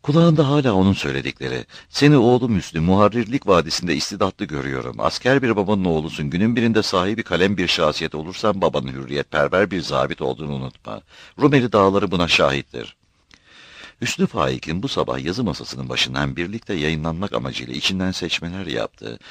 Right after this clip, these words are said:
Mustafa Kemal'in söylev ve demeçlerinden, kopup kopup sıkılmış yumrukları ve alnına yükselmiş beyaz kaşlarıyla yıllar öncesine akması boşuna mı?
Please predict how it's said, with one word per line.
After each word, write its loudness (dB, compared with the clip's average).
Mustafa -6
Kemal'in -2
söylev -2
ve -4
demeçlerinden, -6
kopup -4
kopup -4
sıkılmış -4
yumrukları -4
ve -2
alnına -2
yükselmiş -4
beyaz -2
kaşlarıyla -6
yıllar 0
öncesine -2
akması -8
boşuna -8
mı? -14